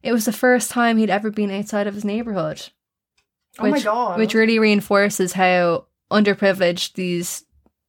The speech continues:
Speaker 1: teenagers are.
Speaker 2: Yeah.
Speaker 1: But now let's talk a little bit about Dally,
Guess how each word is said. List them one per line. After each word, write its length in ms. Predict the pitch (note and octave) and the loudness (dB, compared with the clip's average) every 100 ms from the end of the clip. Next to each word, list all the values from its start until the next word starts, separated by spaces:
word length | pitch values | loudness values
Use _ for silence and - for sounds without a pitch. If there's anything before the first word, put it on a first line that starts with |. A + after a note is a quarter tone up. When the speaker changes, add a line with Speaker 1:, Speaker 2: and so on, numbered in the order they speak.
| _ _ _ | _ _ _
Speaker 1:
teenagers 500 | - G#3 F3+ F3+ E3+ | -2 0 0 -2 -2
are. 340 | E3+ F3 G#2+ - _ _ _ _ | 0 0 -2 -10 _ _ _ _
Speaker 2:
Yeah. 300 | A3 D#3+ F#3+ - _ _ _ _ _ - _ _ _ | -12 -12 -14 -20 _ _ _ _ _ -20 _ _ _
Speaker 1:
But 160 | - F#3+ | -4 -2
now 180 | F#3+ F#3 | 0 2
let's 200 | F#3+ G3+ | 0 -2
talk 600 | - F#3+ F#3+ F#3+ F#3+ - - - _ - | 0 4 4 4 0 -10 -20 -20 _ -4
a 40 | |
little 200 | G3+ A#3+ | 0 2
bit 400 | A3+ B3 B3+ - - | 2 0 -2 -8 -8
about 600 | - G#3+ F#3+ G3+ G3+ - - _ _ | -6 -2 0 -2 -4 -12 -16 _ _
Dally, 500 | A3 G3 G3 G3 G3 | 0 2 2 2 0